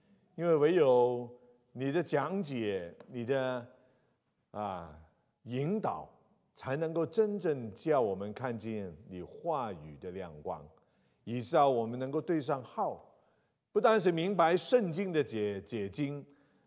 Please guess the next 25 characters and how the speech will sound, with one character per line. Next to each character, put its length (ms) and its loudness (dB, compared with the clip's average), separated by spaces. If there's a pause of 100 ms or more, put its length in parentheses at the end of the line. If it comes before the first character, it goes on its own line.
乃 160 -4
是 140 -6
能 180 -2
够 220 6
应 260 0
用 220 -4
在 200 4
我 320 0
们 160 -2
的 80 0
处 360 -6
境， 260 -8 (520)
让 280 0
我 100 -2
们 140 -6
的 80 -2
处 260 -6
境 240 -10 (440)
因 260 0
着 180 4
真 320 4
理 140 0
的 120 2
亮 280 2
光 340 2